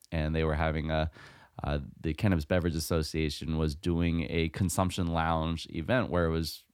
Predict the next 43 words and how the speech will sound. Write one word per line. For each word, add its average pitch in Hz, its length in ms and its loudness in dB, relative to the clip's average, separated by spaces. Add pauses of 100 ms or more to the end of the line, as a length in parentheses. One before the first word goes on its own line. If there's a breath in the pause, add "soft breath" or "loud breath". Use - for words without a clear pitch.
all, 85 420 4 (460)
all 85 200 2
cannabis 82 360 -4
beverages. - 540 -6 (160)
And 76 400 -4
there 90 120 2
was 80 100 0
this 85 160 -2
whole 113 400 2
lineup. 104 360 2
I 90 80 2
think 92 180 -2
there 95 100 4
was 92 220 4 (440 soft breath)
probably 110 440 0 (800)
twelve 92 380 2
to 95 60 0
fifteen 92 680 0
different 85 360 0
products 85 580 -2
that 76 180 -2
you 76 100 -2
can 82 160 -6
kind 113 160 -2
of, 110 180 -2 (120)
you 85 100 -2
know, 95 140 0
choose 98 340 0
the 92 100 -2
one 92 220 2
of 82 80 -2
your 87 120 0
liking 90 420 0
and, 87 180 0 (680 soft breath)
and 85 240 -2
taste 107 360 0
test. 120 400 0
And, 92 160 2
like, 85 220 2 (140)
you 73 80 -8
know, 113 280 -2 (120)
it 92 140 0
was, 107 300 0